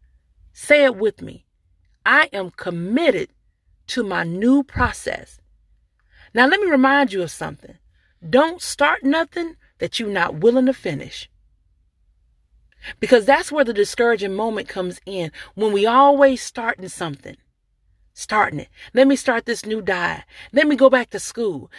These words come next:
Let me start, um, doing my house this way. Let me start budgeting my money this way. And we do it for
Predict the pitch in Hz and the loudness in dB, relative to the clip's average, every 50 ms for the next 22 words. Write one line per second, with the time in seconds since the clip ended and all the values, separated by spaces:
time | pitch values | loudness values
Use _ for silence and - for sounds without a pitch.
0 | - - _ 220 294 302 294 302 254 - - 262 254 247 233 - - - - - | -20 -10 _ -2 0 0 0 -2 -4 -4 -6 -4 0 0 0 0 -2 -8 -18 -20
1 | _ _ - 208 208 190 180 175 165 165 185 254 269 254 240 226 202 196 196 - | _ _ -6 -4 -2 -2 -4 -4 -6 -2 2 2 2 2 2 0 -2 -2 0 0
2 | 247 240 220 - - - 202 - - 180 180 - - - - - - - - 202 | 0 0 -2 -2 -6 -8 -8 -8 -6 -6 -6 -6 -6 -8 -12 -18 -20 -12 -4 2
3 | 269 349 370 381 381 285 - - 285 277 262 180 170 247 262 240 240 233 214 208 | 2 2 4 4 0 -2 0 2 2 2 2 4 4 4 4 4 2 -2 -2 -4
4 | 202 190 190 196 220 233 233 220 202 165 185 175 - - - - - - - _ | -4 -6 -4 -4 -4 -2 -2 -2 -4 -4 -6 -8 -8 -10 -10 -10 -10 -10 -12 _
5 | _ _ _ _ _ _ _ _ _ _ _ - - - - 208 214 208 220 220 | _ _ _ _ _ _ _ _ _ _ _ -20 -14 -4 -2 0 0 0 0 0
6 | 185 240 247 247 247 233 - - 147 147 - | 2 2 4 4 4 2 0 -2 -4 -4 -4